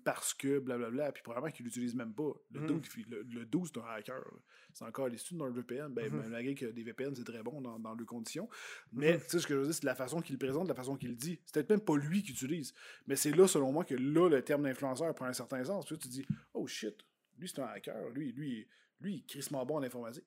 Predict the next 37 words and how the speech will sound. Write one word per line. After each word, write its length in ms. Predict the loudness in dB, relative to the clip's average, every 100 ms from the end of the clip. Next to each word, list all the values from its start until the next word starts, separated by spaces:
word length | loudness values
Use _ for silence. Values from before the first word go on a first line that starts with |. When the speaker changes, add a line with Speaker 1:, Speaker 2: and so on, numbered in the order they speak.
| -18
Speaker 1:
Il, 80 | -20 _ -20 -16
il 80 | -6
utilise 560 | -2 -2 -4 -4 -2
NordVPN. 480 | 0 -2 -2 -4 -2
Il 140 | -4
dit 180 | -4 -6
qu'il 160 | -6 -6
l'utilise 360 | -6 -4 -2 -2
dans 120 | -2
la 40 |
vidéo. 240 | -4 -2 -2
C'est 80 | -4
parce 140 | -12
que 40 | -10
ça 20 |
doit 100 | -10
être 80 | -12
bon. » 140 | -14 -10
Speaker 2:
Mhm. 300 | -4 -2 -2 -6 -16 _ _ -14
Speaker 1:
OK, 60 | -8
je 120 | -4
vais 60 |
le 40 | -4
prendre. 260 | -4 -12 -14 -6
Je 40 |
vais 60 | -4
aller 80 | -4
me 60 |
pogner 300 | -2 -2 -2
un 100 | -6
pack. 380 | -6 -8 -8 -10
Ah, 140 | -6 -4
puis 80 | -6
en 120 | -6
plus, 240 | -2 -2
avec 100 | -2
son 180 | -4 -6